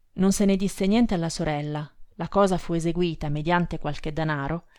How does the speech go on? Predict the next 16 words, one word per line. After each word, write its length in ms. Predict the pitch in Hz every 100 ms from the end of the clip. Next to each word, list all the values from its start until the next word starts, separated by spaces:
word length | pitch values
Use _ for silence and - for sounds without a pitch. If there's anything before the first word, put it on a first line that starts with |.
| _ _ -
e 160 | - 233
sebbe 440 | - 202 156 151
il 100 | 156
piacere 580 | - 180 - 233 240 -
di 120 | 185 180
ingannare 400 | 185 190 208 202
un 100 | 170
gesuita 680 | 170 165 151 143 156 147 - - -
e 160 | -
di 140 | 165 190
punir 340 | 185 170 156
l'orgoglio 720 | 160 165 165 180 190 190 202
di 120 | - 165
un 80 |
barone 320 | 156 160 160 151
tedesco. 640 | 151 143 - - - -